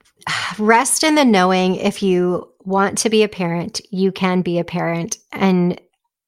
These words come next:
let it out there to the universe that I am open to whatever way that that's gonna come to me. And knowing that there are so many different options now. There's egg donation, embryo adoption, um,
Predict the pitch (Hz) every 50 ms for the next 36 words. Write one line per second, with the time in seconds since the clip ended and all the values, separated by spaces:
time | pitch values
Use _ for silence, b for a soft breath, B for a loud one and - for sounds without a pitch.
0 | _ _ _ _ - - 202 185 185 190 196 202 214 240 240 214 196 196 196 -
1 | 202 196 196 185 - 202 185 180 180 185 180 180 180 180 175 175 175 - - -
2 | 175 170 170 170 - - - - 190 190 196 208 202 202 - - 196 220 226 226
3 | 247 247 247 247 247 - 208 196 196 180 - 190 190 202 202 190 196 196 196 190
4 | 180 185 185 - 170 175 175 - - 175 170 165 - - 165 170 165 - - 175
5 | 170 165 165 170 B B B B B B B 220 B _ - 202 208 208 202 202
6 | 240 311 285 214 202 170 185 185 185 - - _ - 220 208 196 - 196 262 311
7 | - - 453 370 220 196 180 170 - - - 175 180 - 170 175 - - - 160
8 | 165 - - 160 156 160 170 180 196 190 196 - 202 220 226 214 - 202 185 175
9 | - 180 170 - - 170 165 165 196 233 233 226 208 196 185 175 170 180 - 180
10 | - - - - 160 160 160 160 180 B B B B B B B - 180 170 165
11 | 165 165 165 170 180 170